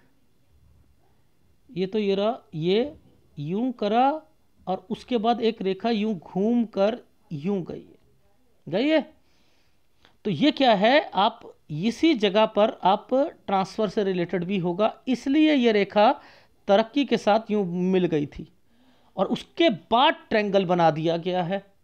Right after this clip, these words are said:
ये छत्तीस है, ये छत्तीस है, लेकिन उसके ऊपर ये ट्रायंगल बना हुआ है ना,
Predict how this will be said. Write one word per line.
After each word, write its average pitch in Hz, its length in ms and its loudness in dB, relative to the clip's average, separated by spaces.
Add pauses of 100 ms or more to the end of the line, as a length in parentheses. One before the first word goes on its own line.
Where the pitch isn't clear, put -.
(160)
ये 196 160 -4
छत्तीस - 520 -10
है, 247 80 -6 (4000)
ये 202 120 -2
छत्तीस 247 480 -4
है, - 120 -18 (760)
लेकिन 196 260 -2
उसके - 320 -4
ऊपर 302 480 0
ये 277 140 2
ट्रायंगल 202 360 -2
बना 196 220 0
हुआ 202 280 0
है 196 100 2
ना, 262 140 -2